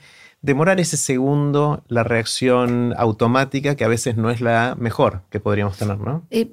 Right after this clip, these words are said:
Speaker 2: es tal cual. Yo, ¿sabes cómo digo? Mecha corta.
Speaker 1: Mecha
Speaker 2: Eh,
Speaker 1: corta,
Speaker 2: mecha
Speaker 1: claro.
Speaker 2: corta.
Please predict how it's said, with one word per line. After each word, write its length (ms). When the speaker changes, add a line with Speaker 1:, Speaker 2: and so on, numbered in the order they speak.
Speaker 2:
es 300
tal 180
cual. 400
Yo, 220
¿sabes 420
cómo 300
digo? 360
Mecha 480
corta. 540
Speaker 1:
Mecha 260
Speaker 2:
Eh, 60
Speaker 1:
corta, 160
Speaker 2:
mecha 280
Speaker 1:
claro. 60
Speaker 2:
corta. 540